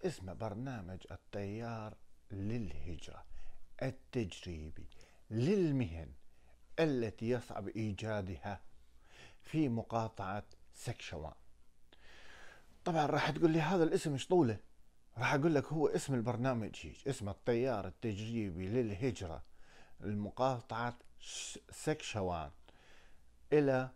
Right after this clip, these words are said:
شنو؟ المهن التي يصعب إيجادها في سكشوان.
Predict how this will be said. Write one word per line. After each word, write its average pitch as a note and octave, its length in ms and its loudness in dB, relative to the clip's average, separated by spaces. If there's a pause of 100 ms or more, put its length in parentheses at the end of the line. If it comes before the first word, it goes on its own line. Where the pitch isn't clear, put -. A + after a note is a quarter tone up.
(240)
شنو؟ B2 560 -2 (560)
المهن A2+ 560 0 (220)
التي F#2 580 -4
يصعب C#3+ 400 0 (120)
إيجادها G2+ 600 -6
في G2 200 -8
سكشوان. - 600 -12